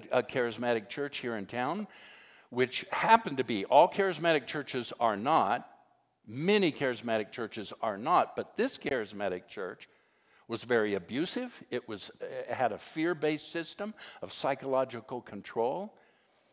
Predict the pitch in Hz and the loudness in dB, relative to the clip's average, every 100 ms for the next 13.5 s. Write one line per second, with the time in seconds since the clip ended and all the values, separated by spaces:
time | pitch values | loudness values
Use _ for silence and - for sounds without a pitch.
0 | _ _ _ _ _ - 110 139 117 - | _ _ _ _ _ -6 0 2 0 -4
1 | 127 117 147 - 135 113 123 110 135 139 | -6 6 6 6 0 0 0 2 0 0
2 | 139 143 123 101 110 123 135 147 - 110 | -6 -2 -2 -2 -4 -4 -6 -8 -10 -10
3 | 104 107 117 156 190 202 - - - 104 | -6 -8 -8 -10 -12 -14 -18 -16 -10 -10
4 | 95 117 143 - 233 - _ _ _ _ | -8 -10 -10 -8 -10 -10 _ _ _ _
5 | _ _ _ _ - 127 120 - 180 226 | _ _ _ _ 0 0 0 0 0 4
6 | 196 180 196 190 - - 156 - 113 113 | 2 2 -2 -4 -8 -8 -8 -8 -8 -4
7 | 117 104 - 196 175 101 98 - 107 95 | -6 -6 -6 -4 -2 -4 -6 -6 -8 -8
8 | - 110 127 147 185 185 127 113 - - | -8 -8 -2 -2 -2 -2 -2 -2 -6 -20
9 | - 156 139 - 156 170 143 131 185 180 | -4 2 2 2 0 0 0 -2 -2 -4
10 | 104 95 120 - - _ 123 123 131 131 | -6 -6 -10 -20 -20 _ 2 2 4 2
11 | 120 156 185 135 101 117 113 110 107 - | 2 2 2 2 2 2 2 2 -4 -6
12 | 143 151 208 214 190 185 175 170 180 170 | -4 -2 -2 0 -2 -2 -4 -4 -8 -8
13 | 180 156 117 104 107 | -10 -2 4 4 4